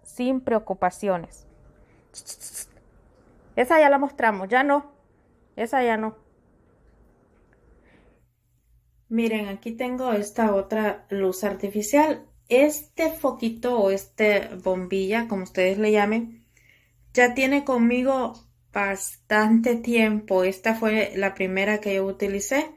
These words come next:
Puede utilizarse tanto como para suculentas. Por aquí tengo esta recibiendo un poquito de luz. Por aquí tengo, eh, la corona de Cristo, que miren, también ahí está floreciendo.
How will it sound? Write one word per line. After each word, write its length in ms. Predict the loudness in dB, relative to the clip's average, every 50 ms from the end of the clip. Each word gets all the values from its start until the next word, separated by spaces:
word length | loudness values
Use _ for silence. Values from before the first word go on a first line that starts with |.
| -20 _ _ _ _
Puede 220 | 4 4 4 4
utilizarse 720 | 4 0 0 0 0 0 2 2 2 2 2 0 -2 -2
tanto 420 | -2 -2 -4 -4 -4 -6 -8 -6
como 300 | -6 -6 -6 -4 -6 -4
para 440 | -2 0 0 0 0 -2 -4 -4 -6
suculentas. 1040 | -6 -8 -6 -6 -8 -6 -4 -2 2 4 4 4 4 2 0 0 0 0 -2 -4 -8
Por 140 | -10 -8 -8
aquí 160 | -6 -6 -8
tengo 380 | -8 -6 -6 -6 -2 0 2 2
esta 240 | 0 0 -2 -2
recibiendo 420 | -2 0 -2 -2 -2 -2 -2 -4 -6
un 60 | -8
poquito 360 | -10 -10 -10 -8 -4 -2 0
de 140 | 2 2 2
luz. 400 | 4 4 4 4 4 2 0 -4 -10 -20 -20 -20 -20 -20 -20 -8 _
Por 120 | 2 4 4
aquí 300 | 4 4 0 -4 -6 -4
tengo, 680 | -2 0 0 0 0 -2 0 2 2 2 2 0 -2 -2
eh, 260 | 0 2 4 4 2
la 220 | 2 0 -4 -6 -2
corona 460 | 0 2 2 2 2 0 0 0 0
de 160 | -2 -2 -2
Cristo, 720 | 0 2 2 2 2 0 -2 0 2 2 2 2 0 -4 -14 _ _ _ _ _ _
que 120 | -8 -8
miren, 400 | -6 -4 -2 -2 -2 -2 -4 -4 -10 _ _ _ _
también 400 | -6 -6 -4 -4 -4 -6 -6 -6
ahí 180 | -6 -4 -4
está 500 | -4 -4 -4 -6 -2 -2 -2 -2 -2 -6 -10 _ _ _ _ _ _ _ _ _ _ _
floreciendo. 1040 | -8 -2 2 4 4 4 4 2 0 2 4 4 4 4 2 2 2 2 2 0